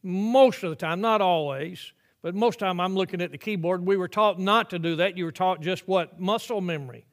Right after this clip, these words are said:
Figure these things out. Those are habits.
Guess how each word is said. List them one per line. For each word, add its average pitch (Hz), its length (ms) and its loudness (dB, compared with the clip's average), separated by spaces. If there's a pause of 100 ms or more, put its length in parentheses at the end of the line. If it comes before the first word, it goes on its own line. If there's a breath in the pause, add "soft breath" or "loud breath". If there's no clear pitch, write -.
(480)
Figure 196 240 0
these 180 220 -2
things 180 240 -2
out. 175 160 0
Those 240 240 2
are 247 80 2
habits. 226 760 2